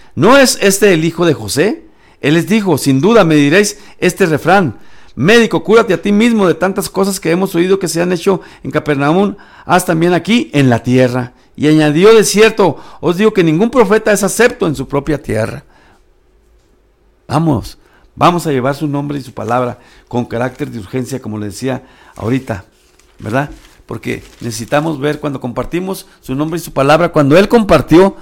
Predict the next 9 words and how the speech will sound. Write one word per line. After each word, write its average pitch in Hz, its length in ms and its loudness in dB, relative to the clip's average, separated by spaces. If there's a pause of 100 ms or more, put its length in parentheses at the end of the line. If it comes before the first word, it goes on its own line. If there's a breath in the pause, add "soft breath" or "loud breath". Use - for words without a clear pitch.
(760 soft breath)
de 120 100 0
su 131 140 -2
palabra 156 360 6
y 165 60 2
compartió 135 440 0
de 165 60 2
su 147 140 -4
poder, 135 340 6 (2500)
hubo, 151 520 4